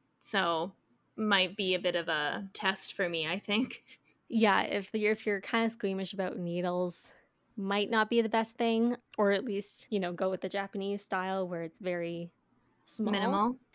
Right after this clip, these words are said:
Speaker 2: Because you can definitely feel, like, when I have, like, a knot in, in my back, um,
Speaker 1: Mm-hmm.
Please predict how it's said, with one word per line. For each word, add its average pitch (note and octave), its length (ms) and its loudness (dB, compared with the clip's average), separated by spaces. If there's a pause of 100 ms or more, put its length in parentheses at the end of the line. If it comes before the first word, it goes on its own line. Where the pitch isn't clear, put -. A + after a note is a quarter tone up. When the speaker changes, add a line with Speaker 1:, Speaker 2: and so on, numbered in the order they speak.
(160)
Speaker 2:
Because A#3 260 4
you A#3+ 80 4
can B3 100 8
definitely G#3 400 6
feel, F3+ 240 0
like, F3 180 -2
when F#3 120 -2
I F#3 300 -4
have, F#3+ 220 0
like, F#3+ 260 -4
a F#3+ 60 2
knot F3 580 -2 (120)
in, F#3 400 -2
in F3+ 220 -4
my E3+ 160 -4
back, F3 540 0 (340)
um, E3+ 340 0
Speaker 1:
Mm-hmm. A#3 340 0